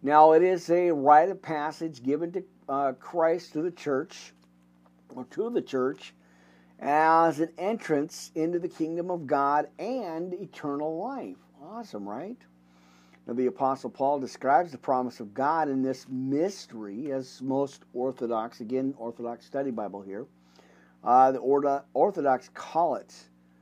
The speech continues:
uh, most succinctly when he writes. That's a big word. I gotta study that a little bit more. All right, now, uh, let's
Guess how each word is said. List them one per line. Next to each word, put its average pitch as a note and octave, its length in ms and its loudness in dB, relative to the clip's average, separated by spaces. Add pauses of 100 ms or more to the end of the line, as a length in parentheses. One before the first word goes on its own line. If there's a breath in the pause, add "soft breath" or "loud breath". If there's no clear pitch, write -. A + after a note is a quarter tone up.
(460 soft breath)
uh, G#2+ 400 -4
most D3+ 720 0 (640)
succinctly A#2 2000 -10 (1120)
when C#3+ 300 -6
he C#3 240 -8
writes. - 840 -20 (100)
That's B2+ 220 -20
a E3 60 -18
big D3+ 260 -16
word. E3 340 -18
I F#3+ 60 -20
gotta F#3 240 -18
study D#3 380 -14
that F#2 160 -20
a - 20 -20
little E2+ 220 -20
bit F2+ 160 -20
more. D#2+ 240 -20 (1500 soft breath)
All B2+ 340 -2
right, B2 460 -2
now, A#2 560 -4 (240 loud breath)
uh, A#2+ 720 -20
let's - 220 -20